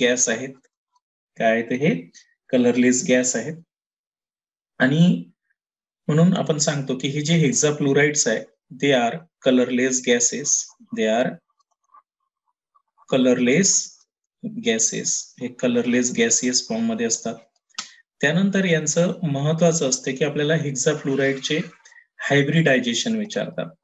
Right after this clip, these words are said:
बघा लक्षात ठेवायचं आहे, Hybridization यांचं कोणाचंही hybridization जरी विचारलं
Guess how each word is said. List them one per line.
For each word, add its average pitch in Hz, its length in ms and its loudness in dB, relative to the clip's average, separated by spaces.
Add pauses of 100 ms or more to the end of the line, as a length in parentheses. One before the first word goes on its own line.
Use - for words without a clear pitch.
(140)
बघा 107 200 2
लक्षात 101 300 -2
ठेवायचं 95 380 -6
आहे, 160 80 -12 (680)
Hybridization 127 1000 0 (320)
यांचं 135 280 0
कोणाचंही 156 560 2
hybridization 139 880 0
जरी 143 180 -2
विचारलं 110 600 -4